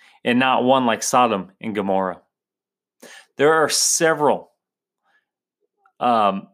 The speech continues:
people that the Lord has placed in each city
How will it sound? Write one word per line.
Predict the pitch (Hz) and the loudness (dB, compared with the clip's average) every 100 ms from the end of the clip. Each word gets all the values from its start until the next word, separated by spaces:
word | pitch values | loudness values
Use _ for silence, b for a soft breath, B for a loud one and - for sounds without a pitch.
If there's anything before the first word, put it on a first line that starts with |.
| _ - | _ -8
people | 160 - 95 - | -6 -6 -10 -4
that | 131 127 | -4 -2
the | 131 | -2
Lord | 123 147 165 - | 2 2 0 -6
has | - 120 | -6 -6
placed | - 151 151 - - - | -4 -2 -2 -4 -10 -10
in | 131 - | -10 -8
each | 165 - - - | -8 -8 -10 -12
city | - - 151 123 - | -10 -4 -2 -4 -8